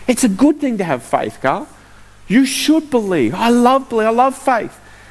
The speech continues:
They, they might tell me, "I have faith in an energy source." And I've got a friend who's a Buddhist, has faith in Buddha.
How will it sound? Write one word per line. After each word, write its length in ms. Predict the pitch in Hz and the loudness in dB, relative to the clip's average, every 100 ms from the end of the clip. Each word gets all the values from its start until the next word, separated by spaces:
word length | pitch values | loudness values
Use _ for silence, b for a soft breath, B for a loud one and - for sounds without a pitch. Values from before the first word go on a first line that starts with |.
| B B B | B B B
They, 120 | 214 | 0
they 300 | 226 185 214 | 0 -2 -2
might 180 | 226 220 | -2 -4
tell 120 | 233 | -4
me, 80 | 196 | -2
"I 180 | 190 233 | 0 0
have 120 | 202 | -2
faith 380 | - 151 156 - | -2 -2 -2 -4
in 120 | 160 | -2
an 160 | 156 - | -2 0
energy 460 | 185 202 180 160 127 | 2 2 0 -4 -8
source." 480 | - 123 98 - | -2 0 0 0
And 100 | 147 | 0
I've 120 | 185 226 | 2 2
got 100 | 202 | -2
a 60 | |
friend 420 | - 202 190 180 - B B B B | -2 -4 -2 -4 -8 B B B B
who's 160 | 196 185 | 0 0
a 40 | |
Buddhist, 440 | 160 196 214 185 170 | 0 0 2 0 -4
has 160 | 147 | -8
faith 380 | - 175 175 175 | -2 0 0 -2
in 200 | 160 147 | -4 -2
Buddha. 380 | 160 202 170 | 2 2 0